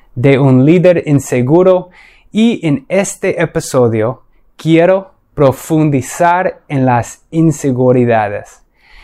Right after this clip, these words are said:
Quiero hablar sobre las causas de inseguridades,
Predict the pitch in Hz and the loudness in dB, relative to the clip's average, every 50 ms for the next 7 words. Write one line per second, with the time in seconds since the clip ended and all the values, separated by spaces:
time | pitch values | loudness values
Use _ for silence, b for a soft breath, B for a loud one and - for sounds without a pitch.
0 | b b b _ - - 160 165 170 180 196 202 - - - 160 156 139 131 127 | b b b _ -6 0 2 4 4 4 4 2 -2 -2 -4 -4 -2 0 0 0
1 | 123 117 113 113 113 113 - _ _ - - - - 160 151 151 156 165 170 170 | 2 2 0 -2 -2 -6 -12 _ _ -20 -16 -6 -4 -2 0 0 2 2 2 0
2 | 143 143 135 123 117 - - - - _ _ - 147 151 165 175 - - - 175 | 0 0 -2 -2 -2 -4 -6 -14 -20 _ _ 0 2 2 2 0 0 -2 -2 -2
3 | 170 170 - - - 156 151 135 160 156 - - 156 147 147 156 147 143 143 143 | -2 -2 -6 -8 -6 -6 -4 -2 -2 -4 -2 -4 -2 0 2 2 2 2 2 2
4 | 143 143 139 139 143 139 - - - | 2 0 2 0 -2 -2 -4 -8 -18